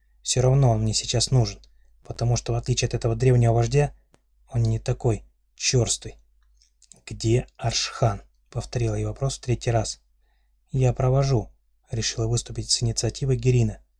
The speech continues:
«Спасибо». К двери я отправилась первая, а орка потопала за мной. Когда мы покинули дом,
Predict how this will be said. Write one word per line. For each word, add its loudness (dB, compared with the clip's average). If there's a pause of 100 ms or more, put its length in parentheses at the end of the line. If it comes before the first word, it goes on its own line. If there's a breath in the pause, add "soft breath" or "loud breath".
(320)
«Спасибо». -2 (1200)
К -20
двери -2 (140)
я 0
отправилась -2
первая, -2 (220)
а -6
орка -4
потопала -6
за -4
мной. 0 (840)
Когда -2
мы 0
покинули -4
дом, 0